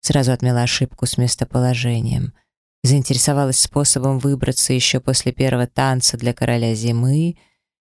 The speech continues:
и с тех пор так часто перепроверяла, где именно стоит портал, что могла поведать об этом даже во сне. Интуиция подсказывала, что дело в другом.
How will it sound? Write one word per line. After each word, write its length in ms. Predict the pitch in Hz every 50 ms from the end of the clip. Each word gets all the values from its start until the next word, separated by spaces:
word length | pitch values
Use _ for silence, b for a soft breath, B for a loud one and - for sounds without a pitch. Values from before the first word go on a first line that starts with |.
| _ _ _ _
и 360 | 160 190 214 226 233 233 233
с 140 | 208 - -
тех 320 | - - 185 175 - - _
пор 380 | - 151 165 185 196 190 175
так 280 | - - 160 151 - -
часто 720 | _ - - 151 160 170 170 170 165 156 - - - 143 135
перепроверяла, 1040 | - - 131 135 131 - - 127 127 127 127 127 135 151 160 165 160 151 151 147
где 240 | 131 135 123 131 139 135 131 135 147 160 170 170 160
именно 360 | 156 151 147 139 135 131 131
стоит 400 | 123 - - 120 123 120 113 - _
портал, 760 | _ - - - - - _ _ 143 147 156 170 180 180 180 b b b b b _ _ _ _ _
что 180 | - - 139
могла 300 | 139 139 135 123 135 135
поведать 600 | 131 - 131 131 120 123 131 139 139 143 - -
об 120 | 151 143 135
этом 380 | 143 143 - - 143 143 139
даже 420 | 123 117 117 113 117 110 120 123 117
во 100 | 117 117
сне. 480 | - - - - - - - - - _ _ _ _ _ _ _ _ _ _ _ _ _ _ _ _ _ _ _ _ 139
Интуиция 460 | 135 - 196 220 220 - - 196 180
подсказывала, 960 | 175 175 - - - - - 196 208 214 185 147 127 127 - - - - -
что 240 | 120 - - - 123
дело 340 | 113 123 135 160 165 160 143
в 80 | 131
другом. 640 | 127 - - 117 117 - - - 160 165 151 131 -